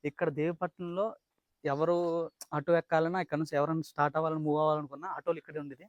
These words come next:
ఆటో స్టాండ్ అనమాట ఇదంతా కూడా. ఒకప్పుడు ఇ-, ఇక్కడ సెంటర్లు ఇవన్నీ టిఫిన్ సెంటర్లు ఉండేవి, టిఫిన్ కొట్లు ఇవన్నీ కూడా చాలా బాగుండేవి, గైస్. అప్పటి రోజుల్లోన వేరు లెక్క.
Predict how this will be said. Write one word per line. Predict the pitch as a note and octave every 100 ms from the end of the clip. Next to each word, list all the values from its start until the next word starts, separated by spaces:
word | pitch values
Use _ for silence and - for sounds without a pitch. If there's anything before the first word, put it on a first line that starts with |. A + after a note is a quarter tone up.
| -
ఆటో | D3 D3+
స్టాండ్ | - D#3+
అనమాట | D3 C#3+ C3+
ఇదంతా | C3 C#3 D3
కూడా. | C3+ D#3 - _ _ _ _
ఒకప్పుడు | C#3 C#3+ - D3+ A#3+ - _ _ -
ఇ-, | D#3 - -
ఇక్కడ | D#3+ D#3
సెంటర్లు | D3+ D#3 D#3+ E3+ D#3+
ఇవన్నీ | D#3+ D#3+ E3+
టిఫిన్ | E3+ C#3+ E3
సెంటర్లు | E3+ D#3+ D#3+
ఉండేవి, | D#3+ D3+ C#3 E3
టిఫిన్ | D3+ - D3+ D3
కొట్లు | - C3+ - C#3+
ఇవన్నీ | C3+ D3
కూడా | C#3+ -
చాలా | C3+ D3+
బాగుండేవి, | E3 E3+ D#3+ C#3+
గైస్. | F3+ - _ _ _ -
అప్పటి | - D#3 C#3+
రోజుల్లోన | D#3 E3 E3 F3
వేరు | E3+ C#3+ E3+
లెక్క. | E3 D3 -